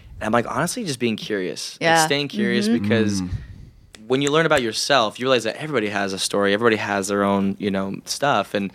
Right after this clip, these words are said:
Speaker 1: so when certain behaviors, when people act a certain way,
Speaker 2: Yeah.
Speaker 1: I don't really sort of, I, I try not to judge and go, "Oh my gosh." I go, "Ooh," I lean in and get
Speaker 2: Yeah.
Speaker 1: curious, like, "Ooh, why are they like that?" Or
Speaker 2: Yeah.
Speaker 1: "Why are they speaking like, why are they upset right now?" Or "Why?"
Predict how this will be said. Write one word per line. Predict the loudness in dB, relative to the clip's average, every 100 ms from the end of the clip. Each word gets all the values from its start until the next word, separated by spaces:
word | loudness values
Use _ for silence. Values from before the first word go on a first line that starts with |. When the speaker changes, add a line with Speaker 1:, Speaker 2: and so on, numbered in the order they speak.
| -14 -20 -20 -16
Speaker 1:
so | -2 2
when | 2
certain | 2 2 2
behaviors, | 0 2 4 4 2
when | 0
people | -6 -8 -6
act | -4 -4 -6
a |
certain | -4 -4 -2
way, | 0 2 0 -2
Speaker 2:
Yeah. | -4
Speaker 1:
I | 0
don't | 2 2
really | 0 0
sort | -2 -4
of, | -6 -12 -12
I, | -8 -4
I | -4
try | 0 0
not | 0
to | -4
judge | -6 0 2 2 -2
and | -4
go, | -2 -4 -4
"Oh | -2
my | 0
gosh." | 0 -6 -12 -20 -20 -6
I | -2
go, | 0 0
"Ooh," | 2 2 2
I | 0
lean | 0 2 2
in | 2 0
and | -2
get | -4 -4
Speaker 2:
Yeah. | 0
Speaker 1:
curious, | 2 2
like, | -4 -10
"Ooh, | -12 -10
why | -8 -4
are | -4
they | -2 -4
like | -6 -6
that?" | -6 -2
Or | 0
Speaker 2:
Yeah. | 0 0
Speaker 1:
"Why | -6 -6 0
are |
they | -2
speaking | -2 -8 -10
like, | -10 -14 -20 -20 -4
why | 2 4
are |
they | 6
upset | 4 4 2 2
right | -2
now?" | 0 0
Or | 0
"Why?" | 0